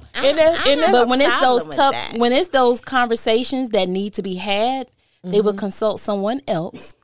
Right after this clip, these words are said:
Speaker 3: before they consult the person that they need to talk to
Speaker 1: So
Speaker 3: first.
Speaker 1: let me ask you this. If there was a man who, let's say he had some type of, um, penis issue, erectile dysfunction,
Speaker 3: Mm-hmm.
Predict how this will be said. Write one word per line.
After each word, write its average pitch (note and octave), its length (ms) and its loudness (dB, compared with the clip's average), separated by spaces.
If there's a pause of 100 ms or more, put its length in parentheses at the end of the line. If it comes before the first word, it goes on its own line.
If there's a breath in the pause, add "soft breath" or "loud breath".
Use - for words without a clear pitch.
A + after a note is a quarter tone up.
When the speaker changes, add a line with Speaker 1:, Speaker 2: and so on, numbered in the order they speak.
(120)
Speaker 3:
before F#3+ 480 -2
they F#3 220 -2
consult G3 480 -4
the G3+ 80 -6
person F3+ 420 -6
that E3+ 140 -6
they F#3 100 -6
need D#3 240 -6
to G3+ 80 -10
talk - 280 -2
to - 120 -4
Speaker 1:
So C4+ 220 0
Speaker 3:
first. B3+ 180 4
Speaker 1:
let D#4+ 100 -4
me E4+ 140 -6
ask C4+ 340 -4
you B3+ 100 -10
this. - 460 -10 (280)
If G#3+ 240 -10
there C#4 240 -2
was G4 180 -6
a G4+ 80 -8
man F#3 600 -10 (140)
who, F#3 500 -10 (180)
let's G3+ 260 -8
say F#3 300 -10
he F#3+ 320 -20
had E3 400 -14
some F3 180 -14
type E3+ 380 -14
of, D3+ 220 -14
um, D3 420 -14 (800)
penis G3 560 -8
issue, - 440 -10 (260)
erectile F3+ 760 -6
dysfunction, E3 1120 -10
Speaker 3:
Mm-hmm. E3+ 260 -8